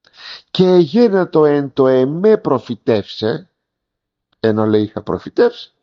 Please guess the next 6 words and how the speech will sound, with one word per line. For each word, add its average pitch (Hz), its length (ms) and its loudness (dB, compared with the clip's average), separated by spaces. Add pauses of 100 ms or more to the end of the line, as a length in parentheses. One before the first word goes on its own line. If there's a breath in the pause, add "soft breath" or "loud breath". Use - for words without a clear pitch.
(200 soft breath)
«και 262 120 0
ιδού, 262 640 2 (340)
σεισμός». 110 1160 -6 (1500)
Σεισμός. 90 840 -4 (1900 loud breath)
«Και 151 160 2
προσήγαγε 139 1300 -4